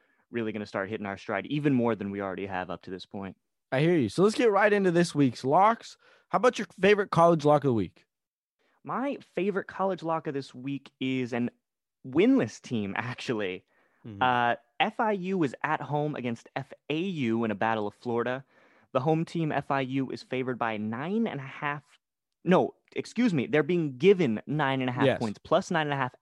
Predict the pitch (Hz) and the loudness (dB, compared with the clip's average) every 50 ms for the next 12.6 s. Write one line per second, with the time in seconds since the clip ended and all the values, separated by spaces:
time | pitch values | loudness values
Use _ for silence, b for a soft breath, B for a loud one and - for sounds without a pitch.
0 | _ - 156 196 208 - 139 143 135 127 123 120 117 120 117 - - - 123 123 | _ -4 -4 -4 -4 -4 -6 -6 -4 -4 -4 -4 -4 -6 -6 -6 -6 -6 -6 -4
1 | - 123 120 117 117 123 127 131 135 131 b b b b b b b b b b | -2 -2 -2 -2 -2 -2 -2 -2 -4 -4 b b b b b b b b b b
2 | b b b b - 226 254 262 240 202 175 180 180 - 170 165 165 165 156 143 | b b b b -4 -2 0 2 2 0 0 -2 -4 -2 -2 -2 0 0 -2 -4
3 | 123 123 - - - 143 143 143 147 143 131 151 - 170 165 165 143 - 139 156 | -6 -10 -14 -10 -6 -4 -2 -2 -2 -4 -6 -10 -12 -10 -8 -6 -6 -6 -6 -6
4 | 143 139 135 139 135 - - 147 143 139 135 127 117 - - _ _ _ _ _ | -6 -6 -6 -6 -8 -8 -10 -8 -8 -6 -4 -4 -4 -6 -6 _ _ _ _ _
5 | _ _ _ _ _ _ _ _ - 139 147 147 139 147 147 143 131 127 123 117 | _ _ _ _ _ _ _ _ -2 -2 0 0 0 0 0 -2 -2 -2 0 2
6 | 127 127 135 135 135 127 120 120 117 - - 101 101 117 127 123 143 135 139 135 | 2 2 2 2 0 0 -2 -4 -4 -4 -6 -4 -2 -2 -2 -2 -2 -4 -4 -6
7 | - - 147 139 139 135 131 123 - 117 120 123 - 127 123 120 - - 135 123 | -8 -8 -6 -6 -4 -4 -4 -4 -6 -6 -6 -6 -6 -6 -8 -6 -6 -6 -4 -4
8 | 135 131 127 120 - - - - - 147 139 127 - 117 123 151 160 160 143 131 | -2 -4 -4 -4 -6 -10 -10 -10 -8 -6 -6 -6 -6 -6 -6 -6 -6 -6 -4 -4
9 | 131 143 147 147 147 131 120 127 127 123 110 123 120 127 139 131 117 101 - - | -4 -4 -4 -6 -6 -6 -6 -6 -6 -6 -6 -8 -8 -8 -6 -6 -8 -8 -10 -14
10 | - _ _ _ _ _ _ - 123 123 120 117 107 131 139 - - - 135 127 | -20 _ _ _ _ _ _ -6 -6 -6 -6 -6 -4 -4 -4 -4 -4 -8 -8 -8
11 | - - 135 127 120 - 117 113 - _ - 123 123 110 127 123 123 123 120 117 | -8 -8 -10 -10 -8 -8 -10 -10 -10 _ -6 -6 -6 -4 -4 -4 -4 -4 -4 -8
12 | - _ - 107 104 101 95 95 95 98 95 | -6 _ -2 -2 -2 -2 -4 -6 -8 -10 -14